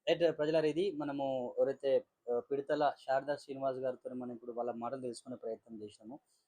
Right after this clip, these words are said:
So వాళ్ళు ఎంత హింసకు చేపట్టినా కూడా, ఎంత దిగినా, దిగినా కూడా మేము అహింసంగానే స్వామి, స్వామి వివేకానంద బాటనే వెళ్తామని చెప్తా ఉన్నారు. So నేను అనేది ఏంటంటే ఈ ప్రభుత్వము ఏవైతే ఆరు గ్యారెంటీల పేరు చెప్పుకొని ప్రజల్ని మోసం చేసి ప్రభుత్వం సీటు,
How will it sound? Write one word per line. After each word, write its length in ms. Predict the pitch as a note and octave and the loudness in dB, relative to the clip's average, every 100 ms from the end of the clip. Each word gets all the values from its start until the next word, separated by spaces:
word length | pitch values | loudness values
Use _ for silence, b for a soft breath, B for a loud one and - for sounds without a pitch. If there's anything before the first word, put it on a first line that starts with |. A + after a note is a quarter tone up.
| _ | _
So 120 | D3 - _ _ _ _ - | -6 -6 _ _ _ _ 6
వాళ్ళు 200 | C3+ D3 | 6 6
ఎంత 220 | D3 D#3 F#3+ F3+ F3+ - | 2 8 10 10 8 0
హింసకు 560 | D3 D#3 F3+ E3+ E3+ D#3+ - | -4 2 2 4 2 0 0
చేపట్టినా 340 | D3+ D3+ C3+ C#3+ | 2 2 0 0
కూడా, 180 | C#3 D3 | 0 -2
ఎంత 120 | C#3 | -2
దిగినా, 260 | C3+ C#3 C#3 | -2 -2 -2
దిగినా 280 | B2+ B2+ | -2 -2
కూడా 300 | B2+ B2 C3 | -2 0 0
మేము 220 | C#3+ C#3 B2 | -2 -6 -8
అహింసంగానే 720 | B2+ C3+ C#3+ C3+ C3+ C3+ A#2 _ _ _ _ _ _ _ | -10 -12 -14 -8 -8 -8 -12 _ _ _ _ _ _ _
స్వామి, 380 | B2+ C3 C#3+ D3 - | 0 0 0 -6 -4
స్వామి 280 | C3 C#3+ | -2 0
వివేకానంద 480 | C3+ C3+ C#3 C3+ C3+ | 0 0 0 -2 -2
బాటనే 360 | B2+ B2 A#2 B2 | -2 -2 -2 -4
వెళ్తామని 440 | A#2 A2+ A#2+ A2+ | -4 -6 -8 -6
చెప్తా 240 | A2+ - A#2 | -8 -8 -10
ఉన్నారు. 220 | A2+ F#3+ _ _ _ - | -10 -12 _ _ _ 0
So 80 | G3+ | 0
నేను 120 | G3 | 2
అనేది 200 | F#3 A3+ | 4 4
ఏంటంటే 420 | A3 G#3 E3+ E3 - _ _ _ _ _ _ _ _ _ E3 | 2 2 4 4 2 _ _ _ _ _ _ _ _ _ -2
ఈ 40 | |
ప్రభుత్వము 640 | E3 E3+ G3+ G#3+ A3+ D#4 - _ _ | 4 6 6 8 6 4 -2 _ _
ఏవైతే 260 | D#3 F3+ F3+ | 2 4 6
ఆరు 360 | D3+ C#3+ F#3 G#3+ | 8 12 12 10
గ్యారెంటీల 580 | F#3 F#3+ F#3+ F#3+ F#3 | 6 8 8 8 6
పేరు 320 | F#3 - E3 E3+ | 6 6 4 6
చెప్పుకొని 480 | E3 E3 - E3 | 4 2 0 0
ప్రజల్ని 400 | E3 D3 C#3 E3+ | 2 2 2 2
మోసం 400 | E3+ D3 D3 D#3+ | 2 2 2 0
చేసి 240 | D3 C#3+ D#3+ | 0 0 -2
ప్రభుత్వం 560 | C#3+ C#3 D3 - D3 | 0 0 0 0 0
సీటు, 360 | C#3+ - D3+ D3 | -2 -6 -6 -6